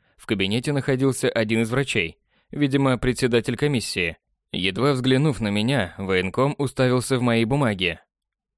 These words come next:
«Сержант, командир орудия, зенитчик, строевой годен».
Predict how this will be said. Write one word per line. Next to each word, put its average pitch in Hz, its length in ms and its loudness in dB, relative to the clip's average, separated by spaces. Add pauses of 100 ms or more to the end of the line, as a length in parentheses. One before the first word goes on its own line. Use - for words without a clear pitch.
(240)
«Сержант, 117 600 0
командир 113 440 0
орудия, 123 460 2
зенитчик, 110 600 -2
строевой 135 420 2
годен». 98 440 0